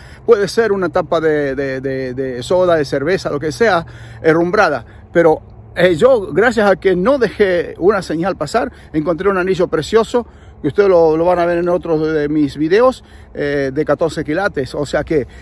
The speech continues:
eh, ¿qué va a hacer? Hay que agachar, agacharse <laughs> y, y hacer el huequito, ¿sí? Porque si no, podemos perder una muy buena pieza.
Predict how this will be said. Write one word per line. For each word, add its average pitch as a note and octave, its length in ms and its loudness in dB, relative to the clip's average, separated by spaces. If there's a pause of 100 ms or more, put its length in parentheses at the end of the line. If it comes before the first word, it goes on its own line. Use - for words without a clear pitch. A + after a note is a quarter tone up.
(140)
eh, D3 320 0
¿qué - 80 -4
va C4 80 2
a - 20 2
hacer? G3+ 160 2
Hay G#3 60 8
que G3+ 60 2
agachar, A#3+ 520 0
agacharse G#3 1300 2 (240)
<laughs> - 40 -20
y, - 80 -4
y F3+ 440 4
hacer G3+ 280 2
el G3 120 4
huequito, F3 500 2
¿sí? B3+ 380 -2
Porque D#3+ 400 0
si E3 140 -4
no, C4 240 2
podemos G#3 360 0
perder G3+ 260 4
una F#3 260 2
muy G#3+ 340 0
buena F3+ 360 0
pieza. - 420 -4